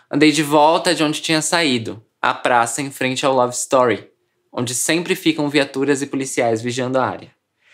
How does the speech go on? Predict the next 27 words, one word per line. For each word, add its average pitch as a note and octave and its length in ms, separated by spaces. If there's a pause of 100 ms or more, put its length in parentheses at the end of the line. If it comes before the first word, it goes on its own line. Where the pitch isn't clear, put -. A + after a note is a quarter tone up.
(380)
No D#3+ 100
caminho E3 480
até E3 160
lá, A2+ 320
eu C3 140
cruzei D#3 580
com D#3+ 180
poucas F#3+ 340
pessoas, C#3 880
mas B2+ 300
nenhuma D#3 340
delas A#2+ 400
me B2+ 100
ofereceu B2 480
ajuda. A#2+ 440 (1400)
"Eu C#3 80
não D#3 100
acredito D3 840
que - 100
eu C3 60
vou C#3 80
ter C#3+ 140
que - 140
confiar C3+ 760
num C3 160
policial B2 460
militar." A#2+ 520